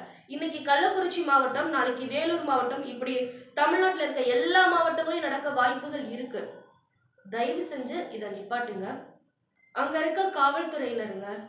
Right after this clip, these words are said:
நாலு நாளைக்கு முன்னாடி கூட ஸ்பாட் என்ன அப்படின்னு பாத்தீங்கன்னா கல்வராயன் மலை தான். அங்க இருந்து தான் எல்லா கிராமங்களுக்கும் சப்ளை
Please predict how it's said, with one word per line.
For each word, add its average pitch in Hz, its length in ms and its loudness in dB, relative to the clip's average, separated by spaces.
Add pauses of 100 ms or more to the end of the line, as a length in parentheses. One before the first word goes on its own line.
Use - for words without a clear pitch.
(160)
நாலு 330 340 6
நாளைக்கு 320 400 0
முன்னாடி 262 400 -2
கூட 202 140 -6 (800)
ஸ்பாட் - 500 4 (160)
என்ன 311 220 -4
அப்படின்னு 269 280 -4
பாத்தீங்கன்னா 240 400 -4 (140)
கல்வராயன் 226 560 -2
மலை 190 240 -8
தான். 180 160 -10 (500)
அங்க 311 180 0 (120)
இருந்து 359 320 0
தான் 339 160 4 (140)
எல்லா 359 260 4 (140)
கிராமங்களுக்கும் 262 680 -2
சப்ளை 247 320 -4